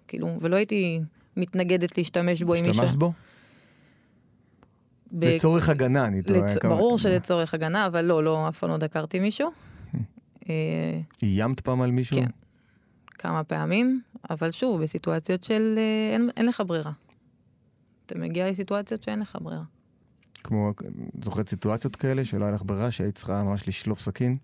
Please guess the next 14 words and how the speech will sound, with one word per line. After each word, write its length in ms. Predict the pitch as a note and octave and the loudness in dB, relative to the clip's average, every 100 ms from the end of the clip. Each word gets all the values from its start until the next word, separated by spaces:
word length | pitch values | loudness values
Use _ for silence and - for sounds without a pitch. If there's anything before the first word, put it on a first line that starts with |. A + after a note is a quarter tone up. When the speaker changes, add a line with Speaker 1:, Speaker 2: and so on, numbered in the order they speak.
| _ _ _ - | _ _ _ 0
Speaker 1:
אה, 60 | C4 G#3 E3+ D3 - - - D3+ D3+ - | 4 4 2 -4 -14 -8 -4 -4 -6 -6
כן, 200 | E3+ F3+ | -4 -4
בטח. 440 | F#3+ E3 D3+ - - - | -4 -6 -8 -16 -20 -8
היה 260 | - D#3+ D#3 | -4 -2 -2
לי 100 | D#3 D#3 | -2 -2
עם 180 | D#3 D#3 | -2 -2
נהג 260 | D#3 D#3+ D#3 | -2 -2 -2
מונית, 580 | D#3 D#3 F3+ F3 - - - - _ _ _ _ _ _ _ - | -2 0 0 -2 -6 -10 -10 -12 _ _ _ _ _ _ _ -8
פעם, 420 | F2 E2+ D#3 - | -4 -2 -2 -2
אה, 60 | D#3+ D#3 D#3+ E3 E3 - | -4 -4 -6 -8 -10 -8
Speaker 2:
שעלית 400 | - G#2+ A#2 D3 | -2 0 0 0
על 60 | E3+ | 2
מונית? 320 | F3 G#3+ G#3 - - | 4 4 0 -10 -8
Speaker 1:
כן. 200 | E3+ | -6